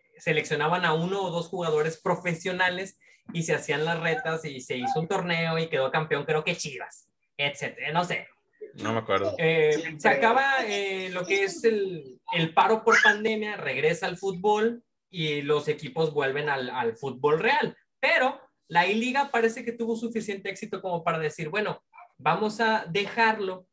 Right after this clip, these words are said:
Speaker 1: pero esta vez en lugar de tener jugadores profesionales, vamos a utilizar, eh, aficionados".
Speaker 2: No, jugadores profesionales también son.
Speaker 1: Perdóname, perdóname. Ya, ya no eran jugadores profesionales de fútbol.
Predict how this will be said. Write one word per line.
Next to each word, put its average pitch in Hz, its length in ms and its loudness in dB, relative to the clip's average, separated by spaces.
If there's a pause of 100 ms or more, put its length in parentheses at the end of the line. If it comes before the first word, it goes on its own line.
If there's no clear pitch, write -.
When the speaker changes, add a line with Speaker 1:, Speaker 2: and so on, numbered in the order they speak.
(180)
Speaker 1:
pero 170 160 0
esta 190 220 0
vez 214 180 0
en 233 100 4
lugar 196 420 -2
de 202 200 -4
tener 180 440 -4
jugadores 180 500 -4
profesionales, 180 840 -10
vamos 147 340 -4
a 180 80 -2
utilizar, 147 680 -4 (380)
eh, 131 420 -4
aficionados". 202 880 0
Speaker 2:
No, 131 180 2
jugadores 135 400 4
profesionales 139 480 -6
también 120 200 -2
son. 226 100 6
Speaker 1:
Perdóname, 196 300 4
perdóname. 170 400 0 (240)
Ya, 202 220 0
ya 220 120 6
no 240 80 2
eran 285 160 0
jugadores 240 280 0
profesionales 202 520 -4
de 180 100 -4
fútbol. 180 680 0